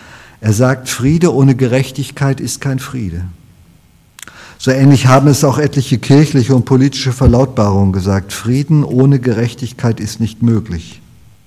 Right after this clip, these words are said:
Ohne Gerechtigkeit würde, selbst nach einem Waffenstillstand, der Krieg nur auf andere Art und Weise weitergeführt und zementiert werden.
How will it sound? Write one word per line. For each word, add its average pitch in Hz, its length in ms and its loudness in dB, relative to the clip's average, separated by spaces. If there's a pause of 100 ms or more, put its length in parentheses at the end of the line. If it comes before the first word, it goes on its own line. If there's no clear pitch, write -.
(600)
Ohne 131 300 6
Gerechtigkeit 120 840 2
würde, 147 580 2 (400)
selbst 131 400 2
nach 117 160 2
einem 113 340 4
Waffenstillstand, 110 1300 -2 (720)
der 117 120 2
Krieg - 300 -2
nur 185 200 6
auf 160 120 2
andere 160 400 2
Art 147 180 0
und 147 120 0
Weise 147 320 0
weitergeführt 127 680 -2
und 127 120 -2
zementiert 147 640 -4
werden. 156 400 -10